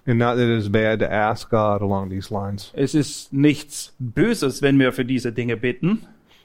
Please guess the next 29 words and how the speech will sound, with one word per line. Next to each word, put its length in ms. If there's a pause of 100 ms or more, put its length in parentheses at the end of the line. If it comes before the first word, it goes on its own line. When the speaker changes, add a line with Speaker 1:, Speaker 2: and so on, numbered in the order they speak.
(180)
Speaker 1:
But 320
at 120
least 480
they 180
asked 380
to 60
be 120
a 80
vital 420
part 440
of 80
the 80
glory 440
of 120
Jesus. 580
Speaker 2:
Aber 400 (180)
das, 240
was 220
ihr 180
Herzensanliegen 1000
war, 240
sie 140
wollten 260
Anteil 540
haben 360
an 240
dieser 220
Herrlichkeit 640
Jesu. 380